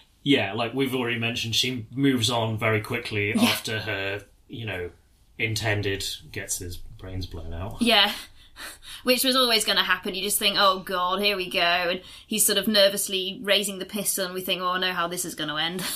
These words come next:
Speaker 2: <laughs>
Speaker 1: That was well played. That was a very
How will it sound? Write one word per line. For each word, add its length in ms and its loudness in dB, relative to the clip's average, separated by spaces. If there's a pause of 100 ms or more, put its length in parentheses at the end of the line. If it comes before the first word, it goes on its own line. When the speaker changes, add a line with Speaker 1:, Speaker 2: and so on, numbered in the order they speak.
(140)
Speaker 2:
<laughs> 320 2
Speaker 1:
That 200 6
was 140 6
well 260 4
played. 260 0
That 100 0
was 100 2
a 60 0
very 560 0